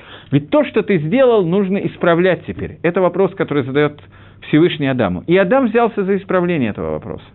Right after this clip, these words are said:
Он исправлял это в течение ста тридцати лет непрерывного поста от шаббата до шаббата, поста, в которых он ел только в шаббат, все остальные дни он не ел, не пил, и так продолжалось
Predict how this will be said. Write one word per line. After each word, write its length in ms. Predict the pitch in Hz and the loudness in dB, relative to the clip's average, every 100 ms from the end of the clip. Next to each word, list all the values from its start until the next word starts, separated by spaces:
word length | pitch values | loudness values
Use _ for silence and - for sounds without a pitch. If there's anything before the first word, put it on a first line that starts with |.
| - - - - - | -20 -20 -20 -20 -8
Он 180 | - 240 | 0 0
исправлял 480 | 247 240 226 240 262 | 2 2 2 4 4
это 160 | 240 220 | 2 -2
в 60 | - | -4
течение 340 | 180 240 226 - | -4 0 0 -2
ста 200 | - 233 | 0 0
тридцати 440 | 220 185 180 165 196 | 2 0 0 -2 2
лет 220 | 226 226 | 2 2
непрерывного 640 | 170 156 180 220 208 196 | 0 2 4 2 2 0
поста 400 | 180 180 - 170 | 0 -2 0 0
от 180 | - 143 | 0 -2
шаббата 500 | - 165 147 185 165 | 0 0 2 0 0
до 100 | 127 | -4
шаббата, 540 | 127 139 143 170 180 175 - - - - - - | -2 0 0 0 -4 -14 -20 -20 -20 -20 -20 0
поста, 380 | 202 196 262 | 0 2 0
в 60 | 254 | 2
которых 340 | 226 202 214 | 0 -2 -2
он 80 | 196 | 0
ел 260 | 185 220 214 | 2 2 2
только 420 | - 196 170 131 | 2 2 2 -4
в 60 | - | -2
шаббат, 400 | 151 127 175 - - - - - | 0 0 -2 -6 -20 -20 -20 -2
все 120 | 202 | 0
остальные 560 | 202 220 220 233 220 185 | 0 0 0 2 2 0
дни 220 | 165 220 | 0 0
он 180 | 214 185 | 2 2
не 120 | 190 | 4
ел, 240 | 185 226 | 4 2
не 100 | 180 | 0
пил, 240 | 175 240 247 | 0 0 0
и 100 | 170 | 0
так 200 | 208 208 | -2 0
продолжалось 560 | 202 202 196 208 208 | 0 2 2 2 2